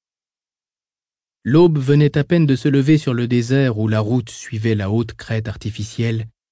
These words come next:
qui conduisait de la citadelle du Sarir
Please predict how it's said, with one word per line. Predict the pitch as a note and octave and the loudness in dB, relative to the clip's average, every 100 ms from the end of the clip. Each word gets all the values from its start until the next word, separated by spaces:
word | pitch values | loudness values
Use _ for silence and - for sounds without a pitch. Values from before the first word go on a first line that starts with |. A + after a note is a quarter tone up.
| _ | _
qui | - C3 | -6 0
conduisait | D3+ D3 D3+ D3+ D#3 | 2 4 4 4 2
de | |
la | B2 A#2 | 2 -2
citadelle | - D#3 D#3+ D3+ C3+ A2 | -4 0 2 4 2 0
du | A2 | -4
Sarir | - A2+ A2+ A#2 C3+ | -2 -4 -2 -2 -4